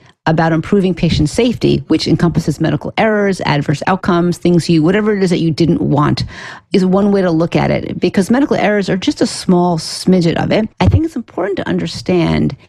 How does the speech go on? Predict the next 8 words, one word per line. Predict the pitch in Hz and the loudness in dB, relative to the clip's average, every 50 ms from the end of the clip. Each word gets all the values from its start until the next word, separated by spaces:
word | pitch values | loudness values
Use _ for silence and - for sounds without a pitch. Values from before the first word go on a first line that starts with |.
| _ _ _ _ _ _ _ - | _ _ _ _ _ _ _ -2
that | 170 160 180 170 165 160 - - - - - | 0 2 2 2 0 0 -2 -6 -8 -4 0
medical | 190 190 202 240 269 - 247 - | 0 2 2 0 0 0 -2 0
errors | 143 - 170 165 165 165 156 - - - - | 0 0 0 2 2 0 0 -2 -4 -4 0
nearly | 196 196 220 269 320 339 339 320 247 - | 0 2 2 2 2 2 0 0 0 0
always | - 185 175 170 180 175 170 - - | 0 0 2 2 2 0 0 -2 -4
have | - 160 175 175 165 165 | -4 -2 0 0 2 0
a | 160 | 0
systems | 151 - - - - - 254 226 - - 214 202 190 190 180 170 - | 0 0 0 0 0 0 -2 -2 0 0 0 2 2 2 0 -2 -4